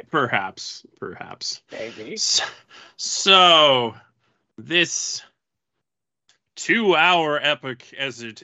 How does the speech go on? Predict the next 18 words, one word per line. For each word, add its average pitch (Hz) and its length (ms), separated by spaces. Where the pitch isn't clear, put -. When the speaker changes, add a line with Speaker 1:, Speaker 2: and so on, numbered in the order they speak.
Speaker 2:
aired 117 320
on 110 200
Toonami 113 720
a 110 200
few 107 240
weeks 107 320
ago, 101 600
uh, 92 600
starts 151 420
out 139 280
in 208 160
the 208 60
middle 208 300
of 175 140
the 160 60
battle. 151 420
They, 127 560
uh, 113 300